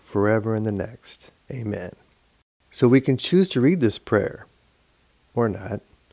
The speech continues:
We can choose to think how to do it or not. We can choose to struggle to grow a conscious awareness of God's will throughout our day. We can choose this. It's not an easy choice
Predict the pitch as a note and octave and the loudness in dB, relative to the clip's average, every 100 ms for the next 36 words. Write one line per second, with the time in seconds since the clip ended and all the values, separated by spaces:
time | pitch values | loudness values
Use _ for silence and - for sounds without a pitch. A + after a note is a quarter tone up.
0 | _ _ _ _ _ - A2 B2+ - D3 | _ _ _ _ _ -6 0 0 4 4
1 | C#3 - B2+ C3+ C3+ - - _ _ - | 4 2 2 2 2 -2 -16 _ _ -8
2 | C#3 C3+ B2+ A#2 D3+ G#2 - _ _ _ | 0 0 0 0 -2 -2 -6 _ _ _
3 | _ _ _ _ _ _ G#2 G#2+ G#2 F#2 | _ _ _ _ _ _ -2 0 0 -4
4 | G#2+ - _ _ _ _ _ _ _ _ | -6 -8 _ _ _ _ _ _ _ _
5 | _ - B2 C3+ A#2 - C3 B2 - A#2 | _ 0 2 2 0 4 4 4 0 -4
6 | - C3 C3+ A2 G2 F#2+ - F#2+ G2+ A2+ | 0 4 4 4 2 0 -4 -2 0 2
7 | B2 G2 - G#2+ - B2+ B2+ C3 - A2+ | 2 0 -2 -6 -6 -4 -2 -4 -2 0
8 | A2+ A#2 A2+ - G2 A2 A2+ A2 G#2 A#2+ | 2 2 0 -4 -6 -2 -2 -2 -2 0
9 | A2+ - G#2+ G#2 G#2 G2+ G#2+ A2 C3 - | 0 -2 0 2 4 2 0 0 0 -2
10 | A2 _ _ _ - A#2 C#3+ - D#3 D3+ | -10 _ _ _ -8 -4 -2 0 0 0
11 | G2 - A2+ - - _ _ _ - A2 | -2 -8 -10 -14 -16 _ _ _ -8 -4
12 | - C3+ C#3+ A#2 A#2+ G#2 F2+ - D#3+ G2 | 2 4 4 4 2 0 -6 -8 -4 -4
13 | F#2+ - - | -4 -8 -10